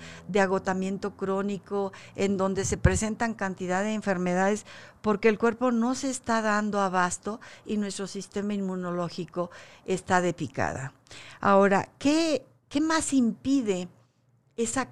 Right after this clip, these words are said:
cándida cuando ya está, eh, en una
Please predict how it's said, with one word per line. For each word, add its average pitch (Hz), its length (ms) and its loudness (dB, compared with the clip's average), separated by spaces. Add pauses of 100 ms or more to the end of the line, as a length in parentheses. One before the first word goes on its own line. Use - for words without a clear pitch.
cándida 214 640 0 (680)
cuando 208 420 2
ya 220 340 2
está, 196 840 2
eh, 175 560 0
en 190 200 0
una 202 560 2